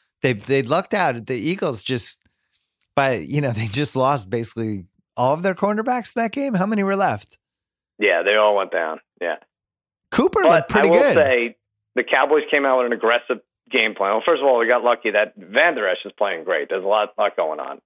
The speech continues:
Speaker 2: here, I should start with. But that pick off of Wentz, they only turned it into three. But that was a nice start for the Cowboys. That showed me, wow, they're gonna be in this.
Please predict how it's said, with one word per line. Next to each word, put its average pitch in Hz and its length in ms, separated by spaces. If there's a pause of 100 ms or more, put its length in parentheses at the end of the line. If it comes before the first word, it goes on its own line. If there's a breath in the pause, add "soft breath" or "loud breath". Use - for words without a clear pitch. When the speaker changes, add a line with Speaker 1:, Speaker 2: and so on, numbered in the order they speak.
(120)
Speaker 2:
here, - 200
I 80 160
should - 180
start 80 280
with. - 160
But 92 200
that 101 220
pick 135 240 (460)
off 110 180
of 104 120
Wentz, 104 320 (460)
they 113 60
only 131 160
turned 120 260
it 110 100
into 98 280
three. 104 380 (480)
But 101 160
that 113 140
was 123 160
a 120 40
nice 120 260
start 120 260
for 95 60
the 95 80
Cowboys. 95 540
That 131 320
showed 127 260
me, 113 120
wow, 117 340
they're 107 220
gonna 107 140
be 104 140
in 104 80
this. 85 140